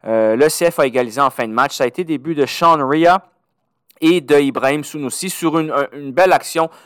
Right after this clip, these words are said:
euh, de Mason Toye qui a débordé et qui lui a fait une belle passe. Ça s'est terminé deux deux. Et donc, un match nul du côté de la Floride contre Houston, qui, honnêtement, Houston, l'année dernière, c'était une des pires équipes. Donc, euh,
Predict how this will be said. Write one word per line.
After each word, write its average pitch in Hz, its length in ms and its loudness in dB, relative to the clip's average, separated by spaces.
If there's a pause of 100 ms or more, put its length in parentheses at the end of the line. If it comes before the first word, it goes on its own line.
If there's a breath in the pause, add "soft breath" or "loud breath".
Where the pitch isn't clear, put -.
(160 soft breath)
euh, 117 120 0
de 123 100 -2
Mason 139 400 -4
Toye 151 280 4
qui 147 120 -4
a 127 60 -2
débordé 123 420 0
et 143 80 -8
qui - 60 -20
lui 131 100 -4
a - 20 -6
fait 131 140 -8
une 120 80 -10
belle 120 200 -2
passe. 135 260 2
Ça 123 80 -12
s'est 120 120 -18
terminé 127 320 -6
deux 127 220 -4
deux. 127 180 -2 (400 soft breath)
Et 113 60 -12
donc, 147 260 2
un 202 80 2
match 180 260 -2
nul 170 140 -4
du 131 140 -16
côté 143 240 -4
de 135 60 -4
la 117 100 0
Floride 120 340 -2
contre - 300 -4
Houston, 135 360 -8
qui, - 180 -16
honnêtement, 120 480 -6
Houston, 120 460 -12
l'année 107 140 -14
dernière, 107 300 -14
c'était 110 220 -16
une 107 120 -14
des 104 100 -18
pires 117 320 -10
équipes. 113 320 -12
Donc, 95 280 -14
euh, 85 140 -14